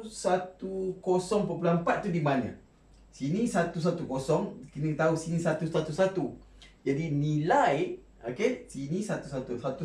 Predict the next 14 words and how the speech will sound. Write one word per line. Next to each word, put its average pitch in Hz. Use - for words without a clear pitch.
satu -
kosong, 190
satu 151
satu 151
satu, 143
satu 147
satu 139
dua. 127
Jadi 190
satu 196
satu 233
kosong 202
perpuluhan 170
empat, -